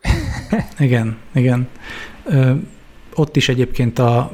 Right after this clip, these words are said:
Speaker 2: rák, szívbetegség és epilepsia ellenes növényi eredetű anyagokat vizsgálnak. A növényi eredetű anyagok csak az epilepsia ellenes, ö, részre vonatkozik. Itt az a lényeg, hogy a, ezeket a zebrahalak, ö, zebrahal lárvákban ugye,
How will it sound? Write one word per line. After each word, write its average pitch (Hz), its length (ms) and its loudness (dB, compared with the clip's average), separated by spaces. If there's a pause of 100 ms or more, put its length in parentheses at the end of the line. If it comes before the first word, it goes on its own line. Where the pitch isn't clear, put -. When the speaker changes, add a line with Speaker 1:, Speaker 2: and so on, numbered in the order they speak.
Speaker 2:
rák, 139 300 2
szívbetegség 123 1040 0
és 120 380 2
epilepsia 120 520 0
ellenes 117 400 2
növényi 120 500 2
eredetű 117 380 0
anyagokat 120 500 2
vizsgálnak. 131 540 2
A 175 160 -2
növényi 156 380 4
eredetű 135 320 2
anyagok 127 260 2
csak - 140 -2
az 123 100 2
epilepsia 123 1000 0
ellenes, 117 480 2 (720)
ö, 117 380 4 (220)
részre 131 380 2
vonatkozik. 139 640 2
Itt - 100 -4
az 160 120 2
a 143 40 2
lényeg, 139 320 2
hogy 123 160 0
a, 120 260 2 (380)
ezeket 120 300 -2
a 135 40 4
zebrahalak, 123 760 -2 (180)
ö, 120 400 2 (760)
zebrahal 135 380 0
lárvákban 131 880 2
ugye, 117 280 0